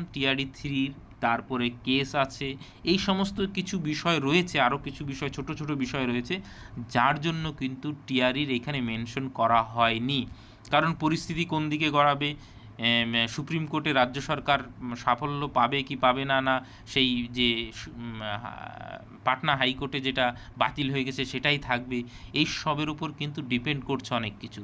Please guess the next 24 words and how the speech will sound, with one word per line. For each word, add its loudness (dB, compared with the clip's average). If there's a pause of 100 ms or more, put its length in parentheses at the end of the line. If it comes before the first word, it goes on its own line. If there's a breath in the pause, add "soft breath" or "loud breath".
তো -8
সেই 0
জায়গায় 4
দাঁড়িয়ে 4 (800 loud breath)
এইটা 4 (800)
টেন্টেটিভ 0 (100)
ডেটটা 0 (120)
দেয়নি 2
মানে 2
এই 0
নয় 2
যে 4
পরীক্ষাটা 0
হবে -4
না, -6
এইটা -2
কিন্তু -10 (140)
তোমরা, 2 (540 loud breath)
মানে, 2 (680)
ভেবে 4
নিও 2
না 4
এবং 0 (440)
সবাইকে 2